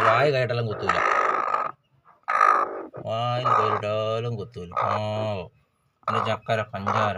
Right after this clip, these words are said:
എൻ്റെ. ഇവളും അങ്ങനെ തന്നെ, ഒന്നും ചെയ്യൂല. ആ, എന്ത്, എന്തടി, എന്തടി? യാ, ഇതെന്റെ പൊന്ന,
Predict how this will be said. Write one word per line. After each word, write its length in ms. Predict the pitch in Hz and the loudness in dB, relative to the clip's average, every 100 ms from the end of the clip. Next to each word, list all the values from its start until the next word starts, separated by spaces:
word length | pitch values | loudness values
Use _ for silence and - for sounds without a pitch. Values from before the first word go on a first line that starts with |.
| 90 | -6
എൻ്റെ. 200 | 90 - - - - - - 55 - - - - - - - - - 57 57 - 52 53 - | -10 -12 -14 -4 0 2 0 -2 -4 -10 -16 -16 -14 -10 -6 -4 -4 -2 -2 0 0 2 2
ഇവളും 200 | 151 143 | 2 2
അങ്ങനെ 220 | 120 107 | 2 0
തന്നെ, 140 | 95 92 | -2 -4
ഒന്നും 220 | 113 139 117 | -4 -4 -4
ചെയ്യൂല. 240 | 95 87 - - - _ _ - 57 57 53 - _ - | -4 -2 -2 -2 -8 _ _ -14 -10 -8 -8 -12 _ -8
ആ, 80 | 151 180 | -6 -6
എന്ത്, 260 | 220 330 165 | -8 -10 -8
എന്തടി, 360 | 151 - - 160 175 | -6 -6 -6 -6 -6
എന്തടി? 340 | 214 226 185 135 143 _ - 60 58 57 55 55 - _ _ _ _ _ _ _ - | -2 -2 -2 -8 -14 _ -4 -2 -2 -2 -4 -6 -8 _ _ _ _ _ _ _ -16
യാ, 80 | 226 240 165 | -10 -8 -6
ഇതെന്റെ 260 | 123 57 - | -4 -4 -4
പൊന്ന, 160 | 135 | -6